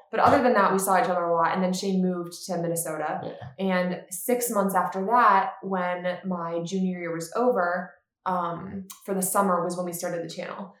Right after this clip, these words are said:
Speaker 1: So I had, like, you know, a, there's a, a big time difference between the initial one second FaceTime and the,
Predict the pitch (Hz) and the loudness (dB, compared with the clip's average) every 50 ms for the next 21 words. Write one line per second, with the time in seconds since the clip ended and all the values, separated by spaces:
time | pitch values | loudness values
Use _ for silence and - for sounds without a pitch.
0 | _ - - 254 254 247 254 254 302 294 240 226 202 - - - 226 208 180 160 | _ 0 4 8 8 8 8 6 4 4 4 2 2 0 0 0 0 2 2 2
1 | - 180 202 196 - - - - 196 226 220 202 214 196 180 - - 208 196 185 | 2 0 0 -2 -2 -6 -4 0 4 4 4 4 4 0 0 0 0 0 0 2
2 | - 220 226 220 220 - - - - 214 208 208 208 208 190 180 180 - 185 175 | 4 4 4 4 2 -2 -8 -6 -4 -2 0 0 0 0 0 0 -2 -2 -2 -4
3 | 190 185 - - 196 190 - - 196 190 185 175 170 180 196 - - - - _ | -4 -4 -6 -6 -10 -10 -6 -4 -4 -4 -4 -4 -6 -8 -10 -10 -14 -20 -20 _
4 | _ _ _ _ - 196 190 185 180 175 180 180 208 208 208 208 208 196 180 175 | _ _ _ _ 2 2 2 4 2 0 0 0 0 0 0 0 2 4 4 4
5 | 180 180 185 180 - 180 180 175 - 185 185 185 - - 185 170 165 170 170 180 | 4 2 2 0 -2 -2 -2 -4 -4 -4 -4 -4 -4 -2 -2 -2 -2 -2 -4 -6
6 | - 180 180 175 175 170 175 170 180 170 160 156 160 185 190 - | -6 -6 -6 -6 -6 -8 -8 -6 -4 -2 -2 -2 -2 -2 -4 -6